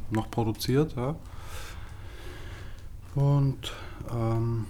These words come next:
ja, im Grunde ist es halt schon so eine, so eine Ablesbarkeit auch von dieser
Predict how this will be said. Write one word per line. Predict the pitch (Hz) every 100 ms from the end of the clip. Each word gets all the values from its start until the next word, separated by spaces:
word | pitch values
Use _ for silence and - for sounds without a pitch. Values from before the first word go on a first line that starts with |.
| -
ja, | 107 113 139
im | 101
Grunde | - 123 123
ist | -
es | -
halt | 113
schon | 135 120
so | 123
eine, | 120 117 113
so | 113
eine | 113 110
Ablesbarkeit | 123 - - 117 120 113 - 123 - 113 120
auch | 117
von | 123
dieser | 117 113 117 117 113